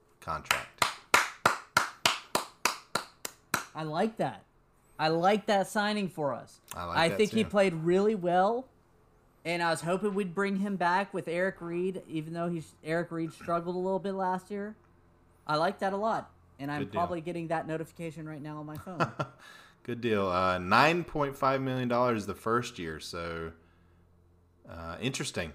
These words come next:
Speaker 1: The vast majority of that money coming in the first year, so potential out after year one, I would say, but I like it. I like it a lot.
Speaker 2: Yeah, I did too. I, I was hoping, that was one of the guys we talked about last week that we wanted to get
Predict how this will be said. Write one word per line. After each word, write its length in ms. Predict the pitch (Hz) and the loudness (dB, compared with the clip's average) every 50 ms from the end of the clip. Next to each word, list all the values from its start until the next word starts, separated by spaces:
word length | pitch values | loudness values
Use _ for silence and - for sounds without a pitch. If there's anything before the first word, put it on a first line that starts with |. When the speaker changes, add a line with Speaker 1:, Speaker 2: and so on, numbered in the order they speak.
| - _ - | -14 _ -12
Speaker 1:
The 80 | - 85 | -10 -6
vast 340 | 82 95 95 104 101 - 104 | -2 0 0 0 -2 -4 -4
majority 320 | 92 92 104 104 113 107 | -2 0 0 2 2 0
of 60 | 92 | 0
that 120 | 90 87 87 | -2 -4 -4
money 220 | 87 95 98 95 | -4 -4 -6 -6
coming 300 | 87 - 95 87 85 85 | -6 -8 -10 -10 -8 -10
in 80 | 82 80 | -10 -12
the 60 | 80 | -10
first 300 | - 95 90 87 - - | -8 -8 -8 -8 -8 -10
year, 200 | 95 98 101 92 - | -8 -6 -6 -6 -8
so 360 | - - 82 80 80 78 78 - _ _ _ _ - - - | -8 -8 -8 -8 -8 -10 -12 -14 _ _ _ _ -20 -20 -20
potential 380 | - - - 113 104 - 110 90 | -14 -10 -8 -6 -4 -2 -2 0
out 260 | 80 92 98 101 98 | 2 2 2 2 2
after 320 | 95 90 87 - 98 87 87 | 2 0 -2 -4 -8 -8 -8
year 200 | 87 90 92 90 | -6 -6 -6 -6
one, 260 | 87 90 95 95 90 | -6 -6 -6 -6 -6
I 80 | 85 82 | -8 -8
would 160 | 80 80 76 | -10 -10 -12
say, 260 | - - 80 78 76 | -10 -10 -8 -8 -10
but 240 | 73 73 76 73 - - - _ - - - - - _ _ _ _ _ _ _ _ _ _ - | -10 -10 -10 -12 -12 -16 -20 _ -20 -20 -20 -20 -20 _ _ _ _ _ _ _ _ _ _ -6
I 120 | - 117 | 0 4
like 200 | 135 202 269 - | 4 4 4 2
it. 140 | - - - - _ _ - | -2 -10 -10 -14 _ _ -4
I 60 | 101 | -2
like 140 | 147 202 - | -2 -2 -2
it 60 | 147 | -2
a 40 | 151 | 0
lot. 300 | 180 220 120 - - - - - _ _ _ _ _ _ _ _ _ _ _ _ _ _ _ _ _ _ _ _ _ _ - - - - - _ _ - | 0 0 0 -2 -4 -10 -20 -20 _ _ _ _ _ _ _ _ _ _ _ _ _ _ _ _ _ _ _ _ _ _ -20 -20 -20 -20 -20 _ _ 2
Speaker 2:
Yeah, 140 | 190 196 175 | 2 4 4
I 100 | 160 180 | 4 2
did 160 | 185 170 - | 0 0 -2
too. 200 | 175 165 127 107 - - | -2 -4 -4 -6 -6 -2
I, 240 | - 170 180 175 160 - 156 | 0 2 2 2 0 0 2
I 120 | 175 196 | 4 4
was 200 | 220 208 - - | 4 4 2 2
hoping, 400 | 196 202 196 - 208 160 143 135 | 0 0 0 0 -4 -4 -2 2
that 140 | 151 170 202 | 4 4 4
was 120 | 208 180 156 | 4 0 -2
one 160 | 165 180 185 | -2 -2 -2
of 60 | 175 | -2
the 60 | 165 | -2
guys 400 | 147 160 160 160 170 170 160 - | -2 0 2 2 2 0 -2 -4
we 100 | 160 147 | -8 -8
talked 300 | - - 156 156 151 - | -4 0 0 0 0 0
about 260 | 151 160 151 151 135 | 0 0 0 0 2
last 340 | 139 147 147 151 156 151 - | 2 2 2 2 0 -2 -4
week 280 | 156 160 160 156 147 - _ _ _ _ _ _ _ - | -6 -6 -4 -6 -6 -8 _ _ _ _ _ _ _ -2
that 120 | - 143 139 | -2 0 0
we 80 | 135 131 | 0 0
wanted 280 | 127 139 151 160 160 151 | 0 2 2 2 2 0
to 60 | 143 | 0
get 240 | 135 156 156 156 | 0 -2 -2 -2